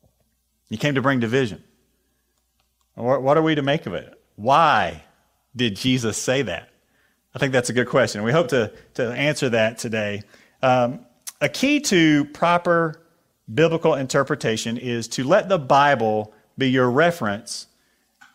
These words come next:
for the most clear interpretation of itself. It'll be coming up on the screen. Let Scripture interpret Scripture. This is the first thing, I, uh,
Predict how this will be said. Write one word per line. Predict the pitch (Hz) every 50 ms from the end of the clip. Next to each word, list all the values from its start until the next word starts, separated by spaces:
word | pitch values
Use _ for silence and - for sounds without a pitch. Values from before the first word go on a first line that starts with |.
| _
for | - - 143
the | 123 127
most | 127 147 156 160 147 - -
clear | - - 165 165 165 160 160
interpretation | 151 139 123 - 143 131 - 131 - 143 117 113 - 120 120
of | - - 131 123 110
itself. | 117 117 - - - - 113 95 85 76 - - - - - _ _ _ _ _ -
It'll | 151 135
be | 131 123
coming | - 139 131 123
up | 120 -
on | 127 117
the | 110
screen. | 110 - - 143 139 131 123
Let | 139 151 147 123 -
Scripture | - - - 165 160 160 - - 113 101 92 - - _ _ _ -
interpret | - 113 107 - - 131 117 - - 101 90 87 - _ _ _ _ _ _
Scripture. | - - - 131 123 - - - - - - _ _
This | - 175 180
is | 196
the | 151 131
first | - 170 156 143 -
thing, | 156 143 131
I, | 123 123
uh, | 123 - 127 120 117 113